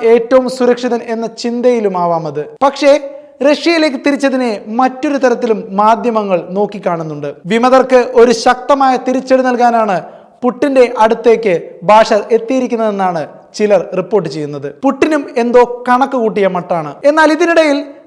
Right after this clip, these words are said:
റഷ്യയെ കുറ്റപ്പെടുത്തിക്കൊണ്ട് അമേരിക്ക രംഗത്തു വരുന്നു. ഡമാസ്കസ് സിറിയൻ പ്രസിഡന്റ് ബഷർ അൽ അസദിനെ സഹായിക്കാൻ റഷ്യ തയ്യാറായില്ലെന്നാണ് നിയുക്ത അമേരിക്കൻ പ്രസിഡന്റ് ഡൊണാൾഡ് ട്രംപ്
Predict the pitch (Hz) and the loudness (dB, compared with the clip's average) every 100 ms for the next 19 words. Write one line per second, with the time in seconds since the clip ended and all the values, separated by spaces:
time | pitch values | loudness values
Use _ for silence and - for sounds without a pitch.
0 | 262 285 294 339 330 302 - 240 277 262 | 0 0 0 0 0 -4 -4 0 0 0
1 | 247 240 220 - - 233 277 277 240 220 | -2 0 -2 -2 0 0 2 -2 0 -2
2 | 170 - 196 214 - 160 156 151 147 180 | -2 -2 -2 -2 -4 -4 -6 -8 -6 0
3 | 214 240 247 262 - 240 247 247 247 233 | 4 4 4 -2 -2 -2 0 -2 -2 -2
4 | 247 247 226 226 - - 233 254 294 - | -2 -2 -4 -4 -16 0 0 2 0 2
5 | 254 254 - 254 262 269 262 262 262 254 | 2 2 0 0 0 0 -2 -2 -2 0
6 | 262 247 247 220 190 - - _ 214 233 | 0 0 -2 -2 -4 -16 -20 _ 2 2
7 | 269 262 - 247 262 285 294 269 247 233 | 0 -2 0 -2 2 4 4 4 2 0
8 | 214 208 190 160 - - 190 220 240 - | -2 -2 -2 -6 -10 -12 -4 -2 -2 2
9 | 214 - 208 214 240 240 214 196 190 196 | 2 2 -4 -2 -2 -2 -8 -6 -6 -4
10 | 185 165 160 - 170 220 233 247 233 214 | -2 -4 -4 -14 0 2 4 2 2 -2
11 | 196 | 0